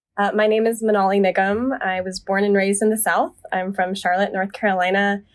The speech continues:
Um, went to Duke for undergrad, uh, go Devils, uh, and then went to North,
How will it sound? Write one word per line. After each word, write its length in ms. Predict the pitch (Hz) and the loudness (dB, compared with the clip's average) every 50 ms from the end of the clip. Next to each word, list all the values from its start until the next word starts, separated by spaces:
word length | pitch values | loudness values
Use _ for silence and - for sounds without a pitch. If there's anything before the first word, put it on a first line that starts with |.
| _ _ _ - | _ _ _ -4
Um, 460 | 196 190 185 180 175 175 175 196 208 - - | -2 -2 0 -2 -4 -6 -8 -10 -12 -6 -4
went 200 | 190 190 180 190 | -2 -2 -2 -2
to 80 | - 190 | -4 -2
Duke 280 | 190 196 196 202 - | 0 0 0 0 0
for 140 | - 226 - | 0 0 0
undergrad, 760 | 180 185 180 190 196 190 196 202 196 202 202 202 214 226 226 247 240 - - - 185 | 0 0 0 -2 -2 -2 0 0 0 2 0 0 0 -2 -2 -4 -6 -8 -10 -8 -6
uh, 160 | 185 175 175 | -6 -6 -2
go 140 | - 180 180 | -2 -2 0
Devils, 520 | 180 175 165 170 185 196 233 240 - - _ _ - - - - | 0 0 0 0 -2 -2 -4 -6 -10 -18 _ _ -20 -20 -8 -4
uh, 200 | 202 196 185 185 - | -2 -2 -2 0 0
and 220 | 208 202 196 196 | 0 2 2 2
then 360 | 196 196 190 190 190 185 190 - - | 2 2 2 2 2 0 0 0 0
went 280 | 196 196 190 180 175 - - | 0 0 0 -2 -4 -6 -2
to 340 | - 214 190 185 185 180 - | 0 2 2 2 0 0 0
North, 220 | 196 190 196 202 | 0 0 0 0